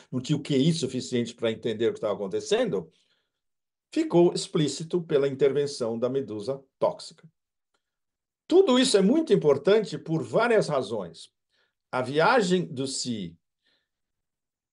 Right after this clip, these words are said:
à França e depois a dois parceiros estratégicos das novas rotas da seda, Hungria e Sérvia,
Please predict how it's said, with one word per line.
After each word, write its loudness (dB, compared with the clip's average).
à 4
França 0
e -6
depois 4
a 0
dois 2
parceiros -4
estratégicos 0
das 2
novas -2
rotas -6
da -2
seda, -8
Hungria -8
e -16
Sérvia, -4